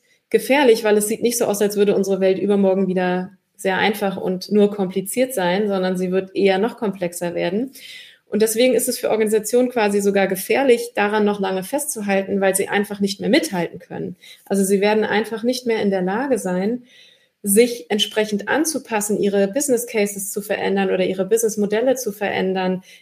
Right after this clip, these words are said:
ihre, ähm, Strukturen anzupassen, die sie brauchen, weil sie beispielsweise, wo wir ja gerade herkamen, viel schneller Entscheidungen treffen müssen. Und es ist natürlich auch so, dass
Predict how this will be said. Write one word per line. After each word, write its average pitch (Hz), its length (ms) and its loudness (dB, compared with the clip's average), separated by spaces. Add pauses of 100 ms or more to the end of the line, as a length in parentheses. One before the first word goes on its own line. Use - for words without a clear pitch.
(100)
ihre, 190 760 2
ähm, 185 240 -2
Strukturen 254 640 -2
anzupassen, 202 760 -2
die 185 120 -2
sie 180 140 -4
brauchen, 175 420 -6
weil 202 160 2
sie 262 120 -2
beispielsweise, 214 920 0
wo 208 120 -2
wir 202 80 2
ja 196 120 2
gerade 185 280 -2
herkamen, 233 600 -2 (320)
viel 320 200 0
schneller 262 320 2
Entscheidungen 240 540 0
treffen 170 360 -8
müssen. 175 380 -10 (360)
Und 214 120 2
es 214 120 2
ist 262 120 2
natürlich 226 520 0
auch 240 220 2
so, 220 280 2
dass 196 340 -2